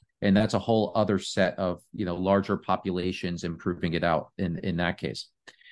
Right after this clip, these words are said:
But for, for individuals, so some of the, the, the things that I've measured, for example, uh, my telomere length, my telomeres, uh, or all of our telomeres are, these are the end caps of our chromosomes that protect our D N A.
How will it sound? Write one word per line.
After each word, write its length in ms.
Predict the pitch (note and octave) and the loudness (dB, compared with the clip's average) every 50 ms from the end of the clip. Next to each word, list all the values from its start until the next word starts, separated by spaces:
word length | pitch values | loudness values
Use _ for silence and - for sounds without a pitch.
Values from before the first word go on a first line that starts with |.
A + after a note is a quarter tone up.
| - _ _ _ | -20 _ _ _
But 220 | - B2+ B2 - - | 6 6 6 6 6
for, 180 | D3 C3+ - | 4 4 4
for 140 | - - D3 | 6 6 6
individuals, 680 | D#3 D#3+ D#3+ C3 A2+ C3 A#2+ - A2+ F#2 E2+ E2+ - - | 8 8 6 4 4 2 2 4 4 4 4 4 2 2
so 180 | - B2 G2+ - | 2 2 2 2
some 200 | - - C3 C#3 | 0 0 2 2
of 60 | C#3 | 2
the, 180 | A2+ G2+ - | 0 0 0
the, 160 | A#2 A#2 - - _ G2 | -2 -2 -4 -4 _ -6
the 140 | G2+ G2+ | -4 -4
things 300 | G2+ - - A2+ G#2+ G2+ - | -2 0 0 0 0 0 0
that 100 | G#2 F2+ | 0 2
I've 220 | G2 G2 F#2+ - | 2 2 2 0
measured, 360 | F#2+ F#2 F2 - F#2 D2+ - - _ | 0 -2 -2 -4 -8 -12 -12 -16 _
for 120 | _ G#2 G#2 | _ -4 -4
example, 540 | F#2+ - G#2+ G2+ G2 G2 F#2 E2+ D#2 - _ _ _ - _ _ _ - | -2 0 0 0 0 0 -2 -6 -6 -8 _ _ _ -20 _ _ _ -4
uh, 160 | F#2 G2 G2+ | 0 0 2
my 160 | - G#2+ G#2 | 4 2 2
telomere 540 | G2+ - B2 B2 A#2 A2+ G#2 G2 F2+ F2 E2+ | 2 2 2 4 4 4 2 2 0 -2 -4
length, 240 | E2 D2+ - - _ | -4 -6 -10 -12 _
my 160 | G#2 G2 G2 | -2 -2 -2
telomeres, 680 | G2 - A#2 A#2 A#2+ A#2 A#2 A2 A2 G#2+ A2 G#2+ G2+ - - _ _ _ _ _ _ _ - | 0 0 2 2 4 2 2 0 -2 -2 -2 -2 -4 -6 -12 _ _ _ _ _ _ _ -2
uh, 340 | G#2 G#2 G2 - G#2+ G2 - - | 2 2 4 4 2 2 0 -2
or 200 | - F2 E2+ - - | -4 -6 -8 -6 -4
all 220 | - A2 B2 C3+ | 0 2 4 4
of 80 | B2 F#2+ | 4 4
our 100 | F2+ E2+ | 2 0
telomeres 540 | - F#2 F#2 F2+ F2 F2+ F#2 F#2 F#2 - - | -2 -2 -4 -4 -4 -6 -6 -8 -6 -4 -2
are, 140 | G2+ F#2+ G2 | -2 -2 -2
these 200 | G#2 G#2 G2 G#2+ | -2 -4 -2 -2
are 80 | A2 F#2+ | -2 -2
the 140 | G2 - | 0 0
end 220 | - A2 A2 G2+ - | 0 0 -2 -2 -2
caps 340 | - G#2+ G#2 G2+ - - - - | 0 0 0 0 -2 -8 -6 -2
of 200 | G#2 G2 F#2+ G2+ | 0 0 2 2
our 220 | F#2 F2 F2+ - - | 0 -2 -2 -6 -8
chromosomes 600 | _ - A#2+ A2+ A2+ A2+ G#2+ - A#2 G#2+ G2+ G2 | _ 0 2 2 4 2 0 0 -2 -2 0 -2
that 120 | G2 - - | -2 -4 -4
protect 440 | - G2+ - - - A2 - - G2+ | -8 -12 -10 -4 -4 -4 -2 0 0
our 120 | F#2+ F#2 | 0 0
D 220 | E2+ - F#2+ F#2 | 0 -2 -2 -2
N 80 | F2+ F2 | -2 -2
A. 280 | G#2 B2+ D3 D#3+ E3 | -2 -2 -2 -4 -8